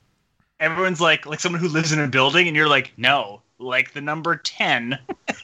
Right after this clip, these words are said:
<laughs> with E T at the end. Why?"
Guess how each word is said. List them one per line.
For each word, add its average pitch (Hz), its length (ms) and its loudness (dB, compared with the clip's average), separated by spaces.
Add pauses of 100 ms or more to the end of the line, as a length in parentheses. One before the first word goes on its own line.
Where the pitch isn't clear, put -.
<laughs> - 540 -20
with 151 300 -2
E 165 220 2
T 185 300 4
at - 140 -2
the 131 160 2
end. 107 220 0 (140)
Why?" 131 520 2